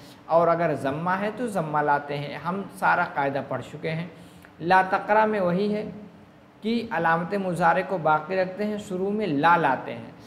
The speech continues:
और आखिर हर्फ को साकिन देते हैं, ठीक है। और उसी तरह नून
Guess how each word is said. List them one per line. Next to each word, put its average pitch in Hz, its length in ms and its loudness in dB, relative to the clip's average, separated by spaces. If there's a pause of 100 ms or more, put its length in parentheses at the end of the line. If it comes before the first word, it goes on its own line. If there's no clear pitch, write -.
(220)
और 214 240 8
आखिर 190 540 2
हर्फ 170 400 -4
को 202 160 -6
साकिन 175 680 -2
देते 139 320 0
हैं, 135 580 -6 (960)
ठीक 180 200 -2
है। 226 260 -2 (320)
और 208 260 6
उसी 175 420 -6
तरह 165 580 0 (380)
नून 185 520 -2